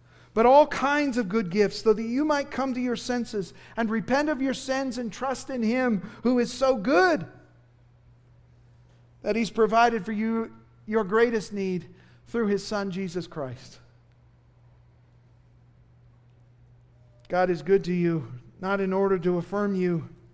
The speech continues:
in your sins, but to nudge you awake out of your sinful slumber by his kindness. When I was a young boy, sometimes my mom would wake me up,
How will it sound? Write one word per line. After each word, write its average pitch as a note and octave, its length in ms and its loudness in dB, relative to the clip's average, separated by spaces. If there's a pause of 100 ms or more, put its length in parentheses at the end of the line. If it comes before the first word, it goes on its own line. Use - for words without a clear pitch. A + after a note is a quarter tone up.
(340)
in G3+ 160 -2
your F#3 160 -2
sins, F#3 420 -4
but F3+ 180 -4
to F3+ 100 -2
nudge G3+ 420 2
you A#3 200 2
awake G#3 440 4
out F#3+ 180 2
of F#3 140 -2
your F#3 120 0
sinful G#3+ 500 -4
slumber G3+ 460 -4
by F3 280 0
his E3 320 -2 (360)
kindness. B2 720 -14 (1300)
When F3+ 100 -8
I F3+ 80 0
was F3 120 -2
a F3 40 -2
young F#3 260 -2
boy, F#3+ 320 4
sometimes F#3 500 -8
my E3+ 160 -6
mom F3+ 300 -4
would E3+ 160 -6
wake F3+ 220 -4
me F#3 160 -8
up, D3 140 -10